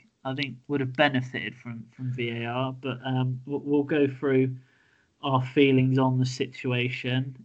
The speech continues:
Um, but, but for, for me, just to start off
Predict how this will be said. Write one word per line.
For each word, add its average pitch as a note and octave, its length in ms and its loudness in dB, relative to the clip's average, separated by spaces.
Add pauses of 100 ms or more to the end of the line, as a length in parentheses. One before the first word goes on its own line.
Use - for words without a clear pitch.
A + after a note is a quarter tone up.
(140)
Um, B2+ 520 0 (920)
but, - 140 -14 (100)
but D#3+ 240 0
for, C#3+ 220 -6 (100)
for D3+ 220 -2
me, D#3 260 4
just C3+ 280 -4
to C#3 60 -6
start C3 360 2
off A#2 500 -2